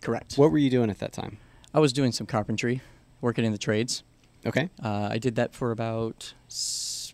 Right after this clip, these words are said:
Speaker 1: just about six years.
Speaker 2: Okay. And were you, like, going into people's houses and doing renos, or was this in a shop doing pieces?
Speaker 1: It was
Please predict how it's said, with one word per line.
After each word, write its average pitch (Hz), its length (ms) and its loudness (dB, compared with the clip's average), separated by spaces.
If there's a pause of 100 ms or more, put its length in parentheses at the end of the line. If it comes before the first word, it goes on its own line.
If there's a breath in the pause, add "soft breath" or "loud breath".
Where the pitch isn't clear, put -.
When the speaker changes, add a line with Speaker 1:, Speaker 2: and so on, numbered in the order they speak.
(120)
Speaker 1:
just - 200 -8
about 120 220 -2
six - 240 0
years. - 340 -4 (120)
Speaker 2:
Okay. 117 280 2
And 139 260 6
were 135 140 6
you, 127 180 8
like, 117 280 4
going 127 220 8
into 113 140 4
people's 120 300 0
houses 117 360 4
and 110 100 0
doing 101 220 2
renos, 165 420 4
or 120 80 2
was 113 200 4
this 107 300 2
in 139 140 4
a 127 60 6
shop 117 380 4
doing 107 420 4 (380)
pieces? - 600 -6 (760 soft breath)
Speaker 1:
It 143 120 4
was 123 600 2